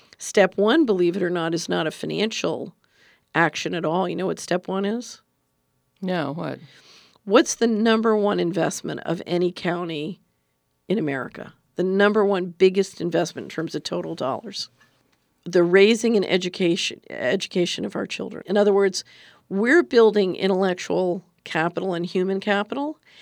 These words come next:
Speaker 1: And when we finish investing and building up that capital, those kids go into the Army, they go to Wall Street or to work for the big corporations, or they deal drugs and then they go to prison.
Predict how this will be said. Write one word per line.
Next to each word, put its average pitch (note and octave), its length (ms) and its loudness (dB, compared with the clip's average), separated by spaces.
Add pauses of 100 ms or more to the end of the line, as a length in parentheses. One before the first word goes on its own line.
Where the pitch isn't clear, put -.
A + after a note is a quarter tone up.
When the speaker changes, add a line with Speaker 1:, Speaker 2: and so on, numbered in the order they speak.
(240)
Speaker 1:
And F#3+ 280 0
when A3 220 6
we C#4 160 4
finish A#3+ 420 0
investing F#3 540 0
and F3 140 -4
building F#3 280 0
up F3+ 140 -4
that - 140 -2
capital, E3+ 580 -2 (320)
those F#3 240 2
kids F3 420 -2
go F3+ 240 -2
into F3 200 -6
the D#3+ 160 -6
Army, G#3+ 480 -2 (380)
they F3+ 120 0
go F3 160 2
to F3 60 2
Wall E3+ 260 0
Street F3 300 -4
or F#3 80 0
to F#3 100 0
work F3 240 -4
for - 80 -6
the G3 100 -4
big F3 180 -4
corporations, F3 720 -2
or - 120 -4
they F#3 120 -2
deal F3 220 -2
drugs E3+ 300 -4
and E3+ 120 -4
then E3 100 -6
they D#3 100 -4
go D3+ 140 -4
to - 60 -10
prison. D#3+ 420 -8